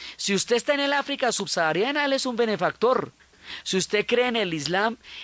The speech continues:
él para muchos es una figura importantísima también dentro de, dentro de la fe.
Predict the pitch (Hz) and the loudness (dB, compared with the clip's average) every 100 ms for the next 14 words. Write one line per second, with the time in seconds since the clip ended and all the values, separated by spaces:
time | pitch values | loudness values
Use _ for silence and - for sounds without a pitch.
0 | - - 196 196 - 208 156 180 233 240 | -8 0 2 2 0 2 2 0 -2 0
1 | 214 208 202 196 196 - 143 165 190 180 | 2 2 0 0 -2 -2 0 2 0 0
2 | 165 143 135 127 190 180 214 190 160 - | -2 0 -4 -4 -4 -2 -2 0 0 -2
3 | - - 151 139 156 165 160 185 160 135 | -10 -4 -2 0 0 0 2 2 2 2
4 | 160 143 139 131 117 - 185 | 0 0 2 0 0 -2 -4